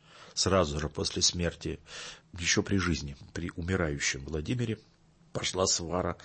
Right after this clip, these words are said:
замятня. Пошла братью, братью побивать.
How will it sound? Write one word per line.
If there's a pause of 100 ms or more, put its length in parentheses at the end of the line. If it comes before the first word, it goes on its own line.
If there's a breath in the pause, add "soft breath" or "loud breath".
(160 loud breath)
замятня. (460 loud breath)
Пошла
братью,
братью
побивать.